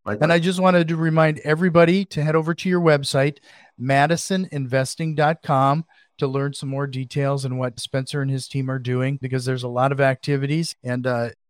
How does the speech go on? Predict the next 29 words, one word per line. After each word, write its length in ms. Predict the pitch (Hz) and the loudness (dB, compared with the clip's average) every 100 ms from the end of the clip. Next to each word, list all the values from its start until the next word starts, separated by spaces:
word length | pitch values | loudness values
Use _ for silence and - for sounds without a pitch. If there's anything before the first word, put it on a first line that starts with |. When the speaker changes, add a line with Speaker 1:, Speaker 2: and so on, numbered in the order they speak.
| _ | _
Speaker 2:
there's, 280 | 151 165 151 - | -2 -2 -2 -4
it's 200 | 165 160 | -2 0
amazing 420 | 151 170 165 143 | 2 4 2 -2
to 100 | 131 | -4
look 380 | 123 135 147 - | -6 -2 -2 -2
through 360 | - 151 151 143 | -6 -2 0 0
your 200 | 120 120 | -2 -4
portfolio 800 | - 127 113 120 131 131 120 | -2 -4 -4 -4 0 0 0
of 100 | 113 | -2
stuff 300 | 107 131 123 | -4 -2 -2
on 100 | 123 | -4
your 120 | 110 110 | -6 -6
website. 420 | 110 113 104 95 | -6 -6 -8 -8
There's, 320 | 117 117 - | -8 -8 -10
you 180 | 131 139 | -6 -2
got 160 | 156 123 | -2 -2
a 60 | |
lot 220 | 110 117 | -2 -2
of 80 | 107 | -4
stuff 240 | - 120 - | -6 -8 -8
going 240 | 98 98 | -10 -8
on. 220 | 101 92 - - - - - | -8 -10 -14 -20 -20 -18 2
So 160 | 151 | 6
again, 320 | 147 147 165 | 6 6 6
it's 340 | 175 147 139 - - | 6 4 2 0 -4
madison 640 | 127 131 147 156 170 156 | 2 4 4 2 0 -2
investing 560 | 131 127 131 - 139 | -2 0 0 0 -4
dot 300 | 131 123 123 | 0 0 0
com. 400 | - 127 127 123 | -2 0 2 0